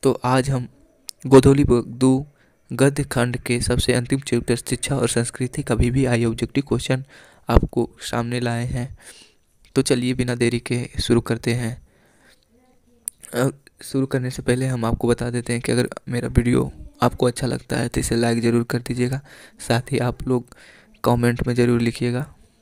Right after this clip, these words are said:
और अपने जो भी आपके classmate हैं, दोस्त, उसके साथ मेरा video भी share कीजिएगा। तो देखिए पहला question अब शुरू कर देते हैं।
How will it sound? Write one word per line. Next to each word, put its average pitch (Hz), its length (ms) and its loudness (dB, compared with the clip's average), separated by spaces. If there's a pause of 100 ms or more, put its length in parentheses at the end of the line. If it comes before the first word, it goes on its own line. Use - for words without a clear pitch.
(1080)
और 123 360 2 (2000)
अपने 123 300 -4 (720)
जो 131 240 2
भी 127 120 2
आपके 123 240 -2
classmate 123 580 -2
हैं, 123 240 -2 (420)
दोस्त, 123 520 -2
उसके 123 440 -8
साथ - 340 -8 (500)
मेरा 123 180 6
video 123 320 4
भी 123 80 2
share 123 260 0
कीजिएगा। 123 420 -4 (1120)
तो 123 100 -2
देखिए 127 320 -2
पहला 127 280 -2
question 123 360 -4
अब 120 100 -6
शुरू 123 200 -2
कर 120 140 -4
देते 120 260 -8
हैं। 147 160 -8